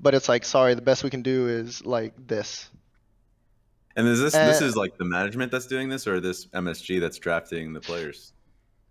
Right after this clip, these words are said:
Speaker 1: That's, that's what I would like to know. And I'm telling you, I, I don't really have full context on what information is given to M S G, what is said back downwards, and then what is given to us.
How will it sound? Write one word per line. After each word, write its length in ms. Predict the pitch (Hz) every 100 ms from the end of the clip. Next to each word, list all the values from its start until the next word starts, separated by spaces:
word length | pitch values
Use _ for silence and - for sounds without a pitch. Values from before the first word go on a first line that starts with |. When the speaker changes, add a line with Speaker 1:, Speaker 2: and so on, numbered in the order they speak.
| -
Speaker 1:
That's, 440 | 113 139 - - - _
that's 300 | - 120 127
what 120 | 139 135
I 80 |
would 140 | 139 135
like 180 | 139 -
to 80 |
know. 320 | 143 160 165 127
And 80 |
I'm 100 | 131
telling 280 | 127 160 175
you, 100 | 127
I, 160 | 123 131
I 140 | 131 131
don't 440 | 127 139 139 -
really 240 | 131 135 135
have 300 | 131 127 127
full 180 | 139
context 480 | - 143 139 131 123
on 120 | 123
what 120 | 127 127
information 520 | 131 131 127 123 123
is 100 | 120
given 200 | 135 131
to 100 | 135
M 120 | 131
S 120 | 123
G, 360 | - 123 123 120
what 580 | - 127 123 131 131 131
is 140 | 131 120
said 320 | - 127 123
back 260 | 127 113
downwards, 540 | 127 131 147 156 160 156
and 140 | 135
then 140 | 123 120
what 120 | 123
is 120 | 120
given 180 | 123 117
to 140 | 120 120
us. 280 | 104 -